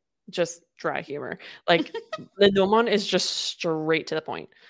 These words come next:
Speaker 1: Like, it's just like, "Yeah, you're gonna have a car accident." <laughs> And you're like, "Okay, can you tell me more?" And it's like,
Speaker 2: "Hope your
Speaker 1: "You're gonna
Speaker 2: car
Speaker 1: crash."
Speaker 2: insurance is up to date."
Speaker 1: <laughs> Yeah, like, "Make sure you're
Speaker 2: <laughs>
Speaker 1: driving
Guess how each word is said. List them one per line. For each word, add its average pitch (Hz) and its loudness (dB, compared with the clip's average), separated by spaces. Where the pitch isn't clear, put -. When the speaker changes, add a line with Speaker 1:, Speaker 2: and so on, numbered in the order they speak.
Speaker 1:
Like, 165 4
it's 170 2
just - -4
like, 160 0
"Yeah, 165 2
you're 160 -4
gonna 165 -2
have 156 -10
a - -16
car - -6
accident." - -8
<laughs> - 0
And 277 6
you're 226 6
like, 202 0
"Okay, 202 2
can 220 -2
you 220 2
tell 196 -2
me 196 -2
more?" 175 -2
And 202 -2
it's 185 -6
like, 165 -6
Speaker 2:
"Hope 262 -2
your 226 4
Speaker 1:
"You're 160 4
gonna 226 10
Speaker 2:
car 247 8
Speaker 1:
crash." 233 4
Speaker 2:
insurance 208 2
is 202 -6
up 196 0
to 208 0
date." 196 0
Speaker 1:
<laughs> - 0
Yeah, 226 6
like, 170 2
"Make 185 4
sure 208 4
you're 185 8
Speaker 2:
<laughs> - -2
Speaker 1:
driving 202 2